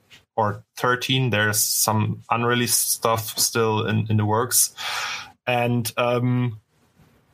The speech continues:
yeah, so that's, that's one of the things that might be a little bit special about me, that I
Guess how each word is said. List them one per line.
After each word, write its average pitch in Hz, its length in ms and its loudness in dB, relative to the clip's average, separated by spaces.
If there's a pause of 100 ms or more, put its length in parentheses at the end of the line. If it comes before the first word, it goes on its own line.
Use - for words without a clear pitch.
(360)
yeah, 120 260 2
so 120 340 2
that's, 120 480 0
that's - 500 2 (640)
one 113 340 0
of 123 160 0
the 117 120 -2
things 120 420 0
that 110 240 0 (180)
might 110 360 0
be 120 100 0
a - 20 0
little 113 160 2
bit 110 180 -2
special 123 460 -2
about 117 320 0
me, 113 140 -2
that 107 200 0
I 104 380 0